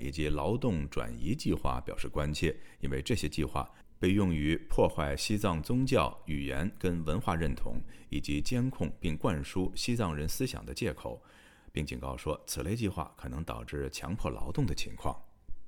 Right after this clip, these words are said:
美国媒体《华盛顿邮报》取得的一份外泄机密文件显示，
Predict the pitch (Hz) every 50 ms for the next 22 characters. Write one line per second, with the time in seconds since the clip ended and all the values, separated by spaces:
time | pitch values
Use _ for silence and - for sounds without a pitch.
0 | - - - - - - - - - - - - - - - - - - - 85
1 | 92 92 123 127 131 110 113 123 - 90 85 82 - - 98 113 135 - 143 127
2 | 104 90 82 82 85 101 127 143 139 104 85 82 - - - 76 - 78 82 82
3 | 80 85 - - 90 82 78 80 - 135 131 101 87 82 - - 92 82 78 -
4 | 120 120 110 90 73 67 71 90 110 - 104 80 73 - - 57 58 58 - -
5 | 80 82 -